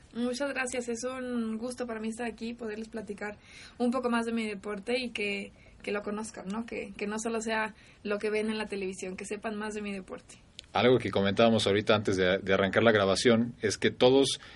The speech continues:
Speaker 2: estamos medianamente familiarizados con el, el na-, la natación artística, el, el, el nado sincronizado, pero cada cuatro años lo vemos nada más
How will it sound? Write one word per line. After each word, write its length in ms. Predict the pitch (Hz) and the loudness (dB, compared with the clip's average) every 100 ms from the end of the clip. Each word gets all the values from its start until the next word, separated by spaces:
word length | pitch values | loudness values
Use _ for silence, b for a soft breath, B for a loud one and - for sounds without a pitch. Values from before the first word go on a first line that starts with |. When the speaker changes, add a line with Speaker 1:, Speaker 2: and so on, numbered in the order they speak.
| B B | B B
Speaker 2:
estamos 360 | 113 - 120 117 | -4 2 4 8
medianamente 560 | 117 120 123 120 120 | 8 10 8 8 6
familiarizados 760 | 113 98 98 98 95 120 110 107 | 4 2 4 2 4 4 4 2
con 220 | 95 92 | -2 -2
el, 280 | 90 92 95 | 0 -2 -6
el 140 | 98 - | -10 -10
na-, 240 | 104 104 | -2 -2
la 360 | 101 101 92 98 | 0 -2 0 0
natación 240 | 101 95 113 | 2 2 2
artística, 720 | 110 139 139 123 120 120 - - | 4 2 2 6 8 6 2 -6
el, 260 | 92 90 | -2 -2
el, 220 | 90 95 | 0 0
el 80 | 95 | 2
nado 140 | 107 110 | 2 2
sincronizado, 500 | 104 101 143 120 131 B B B B B B B - | 2 2 6 6 6 B B B B B B B 4
pero 240 | 123 123 | 6 10
cada 220 | 196 208 | 12 12
cuatro 260 | 180 175 151 | 12 12 10
años 100 | 135 | 8
lo 80 | 117 | 8
vemos 240 | 120 117 | 8 6
nada 200 | 117 113 | 6 6
más 360 | 156 240 - | 6 4 2